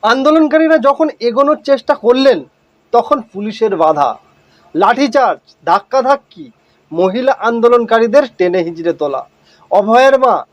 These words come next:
যিনি নিজের মেয়ের জন্য ন্যায় চাইতে এসেছেন, কপালে লাঠির আঘাত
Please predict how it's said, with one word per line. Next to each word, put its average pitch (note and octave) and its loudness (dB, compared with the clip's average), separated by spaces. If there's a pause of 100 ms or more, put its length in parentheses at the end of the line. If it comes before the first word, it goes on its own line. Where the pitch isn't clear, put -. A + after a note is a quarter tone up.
যিনি G3+ -4
নিজের F#3+ 0
মেয়ের G#3+ 2
জন্য B3+ 2
ন্যায় A#3 2
চাইতে B3+ 2
এসেছেন, A3+ -2 (600)
কপালে F#3+ 2
লাঠির E3+ -2
আঘাত D3+ -4